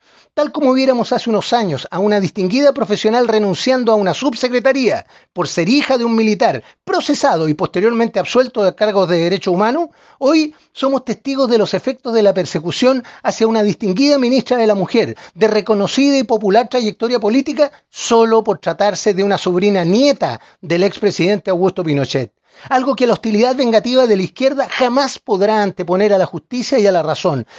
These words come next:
en una muestra de cobardía suprema que puede hacer comprender las razones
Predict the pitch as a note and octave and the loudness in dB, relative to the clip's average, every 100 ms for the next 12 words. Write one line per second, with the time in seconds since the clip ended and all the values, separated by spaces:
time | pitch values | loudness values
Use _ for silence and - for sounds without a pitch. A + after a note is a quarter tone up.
0 | - A3+ B3+ B3+ B3 B3+ B3+ G#3 F#3 F#3 | -2 2 2 2 2 2 0 0 0 0
1 | E3+ F3 A#3+ A3 - D3+ C4+ D#4 A3+ A#2+ | 0 0 0 0 0 -2 0 0 0 0
2 | - _ _ _ _ - G#3 - D#4 E4 | -6 _ _ _ _ -4 -4 -4 -2 0
3 | B3+ F3 D3+ D3+ D#3+ A3 G#3 - G#3 - | 2 2 0 -4 0 2 0 -2 -6 -4
4 | D#3+ G3+ A3 F3+ D3+ C3+ B3+ D4+ D#4 | -2 0 0 0 -2 0 2 2 0